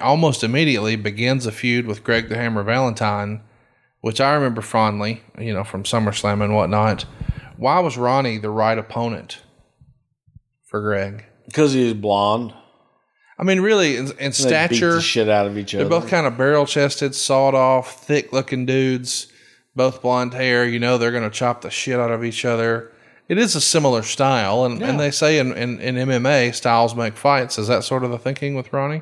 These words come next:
Speaker 2: It was, because they, we knew that they would beat the living shit out of each other. And, and again, throughout the night, when you have a variety show of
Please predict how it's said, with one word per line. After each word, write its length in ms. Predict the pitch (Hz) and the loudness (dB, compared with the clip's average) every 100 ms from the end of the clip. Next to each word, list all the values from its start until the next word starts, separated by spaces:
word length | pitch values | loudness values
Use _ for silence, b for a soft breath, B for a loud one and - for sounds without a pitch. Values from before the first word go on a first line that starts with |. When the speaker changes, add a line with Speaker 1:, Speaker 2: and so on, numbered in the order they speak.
| - | -2
Speaker 2:
It 160 | - 160 | 2 4
was, 380 | 240 277 101 | 4 2 -2
because 260 | 92 110 113 | -6 -4 2
they, 220 | 117 120 | 4 4
we 180 | 110 117 | 2 0
knew 220 | 113 123 147 | 2 2 2
that 80 | 113 | 2
they 180 | 113 | 2
would 160 | 123 107 | 2 0
beat 180 | 117 120 | -2 -2
the 60 | |
living 240 | 127 135 135 | -2 -2 -2
shit 260 | - 151 | 0 0
out 160 | 190 101 | 2 -2
of 100 | 95 | -2
each 200 | 95 92 | -4 -2
other. 340 | 95 104 101 | -2 0 -2
And, 100 | 101 | -2
and 300 | 104 101 104 | -2 -2 -2
again, 800 | 101 107 131 147 123 117 107 80 - | -4 -2 2 2 2 -2 -6 -12 -12
throughout 380 | 120 107 107 | -2 0 0
the 60 | 104 | 0
night, 380 | 113 139 127 98 | 0 2 2 0
when 100 | 107 | -4
you 120 | 107 | -2
have 200 | 110 101 | -2 -2
a 80 | 120 | -2
variety 600 | 135 147 175 165 127 110 | 0 2 4 4 2 -2
show 440 | 107 104 95 139 - B B B B B B B B _ _ _ _ - | -2 0 0 -2 -6 B B B B B B B B _ _ _ _ 0
of 480 | 147 139 117 131 | 4 4 4 -2